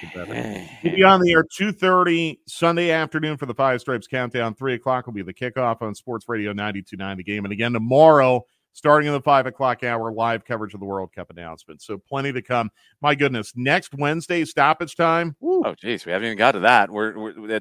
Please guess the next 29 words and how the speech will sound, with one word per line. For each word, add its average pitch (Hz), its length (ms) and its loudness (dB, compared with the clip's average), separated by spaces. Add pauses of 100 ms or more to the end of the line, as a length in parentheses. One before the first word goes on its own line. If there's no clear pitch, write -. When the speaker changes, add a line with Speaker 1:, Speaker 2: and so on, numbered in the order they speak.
(140)
Speaker 2:
they 104 180 -4
just - 380 -2
Speaker 1:
Oh, - 40 6
wow. 117 60 4
Speaker 2:
announced 113 400 -4
it 101 100 -4
a 98 40 -2
little 107 260 -2
while 110 280 4
ago. 101 340 0
We're 104 160 -4
gonna 113 200 -8
be 110 260 -6
on 117 340 -4
site 110 720 -2
at 95 400 -4
the 95 240 -10
latest 101 760 -6
mini 90 360 -12
pitch, - 600 -14
uh, 90 260 -4
that 90 120 -4
Atlanta 85 320 -10
United 117 580 -2
and 87 120 -12
Soccer 82 340 -10
in 80 120 -18
the - 80 -20
Streets 131 640 -6